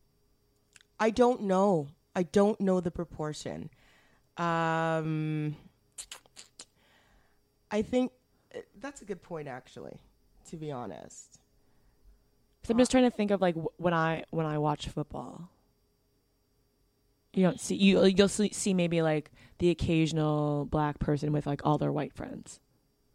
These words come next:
Speaker 1: That's true, actually.
Speaker 2: It's
Speaker 1: Now
Speaker 2: not
Speaker 1: that
Speaker 2: like
Speaker 1: you
Speaker 2: it would
Speaker 1: think
Speaker 2: be,
Speaker 1: about it.
Speaker 2: like, if you're watching a college game.
Speaker 1: Ah.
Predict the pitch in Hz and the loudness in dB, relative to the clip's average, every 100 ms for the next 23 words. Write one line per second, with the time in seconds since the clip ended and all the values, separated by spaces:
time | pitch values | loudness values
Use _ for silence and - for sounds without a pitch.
0 | _ _ _ - - - - _ _ _ | _ _ _ -20 -20 -20 -20 _ _ _
1 | _ _ _ _ _ - _ - - 165 | _ _ _ _ _ -20 _ -20 -18 -16
2 | 160 143 143 - 147 143 139 - - - | -16 -16 -20 -20 -20 -20 -20 -20 -20 -20
3 | - - _ _ _ - _ - 165 220 | -20 -20 _ _ _ -20 _ 0 4 4
4 | 208 220 214 185 175 170 165 156 170 170 | 4 2 4 4 2 4 2 2 0 2
5 | 160 156 156 151 - 147 143 131 - - | 4 2 0 -2 0 0 0 0 -6 -8
6 | - 160 - - _ _ _ _ _ - | -8 -14 -18 -20 _ _ _ _ _ -20
7 | - _ - 160 156 240 277 196 147 131 | -20 _ -20 -14 -12 -10 -8 -6 -6 -10
8 | 95 - | -14 -18